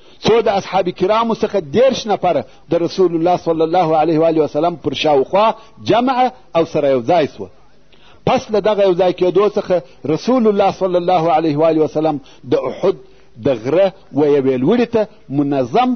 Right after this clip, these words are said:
پر شاتګ شروع کړي. رسول الله صلی الله علیه و آله وسلم د مشرکانو د هجوم او حملو په مابین کې کرار کرار د غره پر طرف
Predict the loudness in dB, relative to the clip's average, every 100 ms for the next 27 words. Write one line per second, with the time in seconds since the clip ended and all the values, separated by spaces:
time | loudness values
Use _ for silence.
0 | -4 -4 0 -2 0 -2 0 2 2 0
1 | -2 -10 -10 -20 -20 -20 -20 -20 -20 -8
2 | -4 0 2 2 2 0 0 -2 0 0
3 | 2 2 2 2 2 2 2 2 0 0
4 | -2 -12 -20 -2 0 2 2 0 2 0
5 | 0 0 0 0 2 0 0 -8 -20 -2
6 | 0 2 0 -2 2 2 0 -2 0 2
7 | 0 0 -4 -6 -8 -14 -4 0 2 2
8 | 0 0 2 2 -2 -8 -8 -4 -2 -2
9 | -2 -4 -2 -2